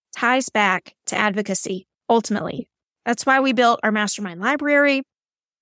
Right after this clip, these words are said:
so people could learn the things that grad school didn't teach them, so that when they had those conversations on campus, they were prepared.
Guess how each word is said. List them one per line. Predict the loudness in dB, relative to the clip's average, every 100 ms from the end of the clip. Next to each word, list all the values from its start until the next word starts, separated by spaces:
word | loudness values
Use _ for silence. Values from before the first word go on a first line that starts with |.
| _ _ -10
so | -4 -2
people | -2 0 0
could | 0 0
learn | 2 2 2 -2 _ _ _
the | -2
things | 0 0 0
that | 0
grad | 2 2 0
school | -4 -4
didn't | -4 -4
teach | -4 -4
them, | -2 -2
so | 0 0 0 2
that | 2 0 0
when | -2
they | -2 -4
had | -4
those | -2 -2
conversations | -4 -6 -4 -6 -6 -6
on | -6
campus, | -4 -4 -4 -4
they | -4
were | -4
prepared. | -8 -14 -14 -6 -4 -4 -6